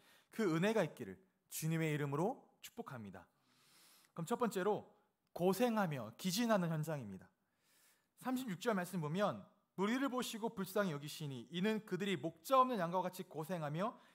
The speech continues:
기진함이라" 라고 말씀하고 있습니다. 오늘 본문을 보면 이 현장을 바라보신 예수님의 마음이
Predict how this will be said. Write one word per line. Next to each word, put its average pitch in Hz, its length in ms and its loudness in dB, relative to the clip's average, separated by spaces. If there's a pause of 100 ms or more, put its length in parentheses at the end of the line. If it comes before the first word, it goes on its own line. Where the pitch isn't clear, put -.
(120)
기진함이라" 123 640 -2 (240)
라고 143 160 -6
말씀하고 147 540 -4
있습니다. 101 400 -12 (880)
오늘 254 420 2
본문을 190 460 2
보면 165 500 4 (440)
이 202 280 -2
현장을 302 480 6
바라보신 190 580 4
예수님의 196 420 -2
마음이 156 680 0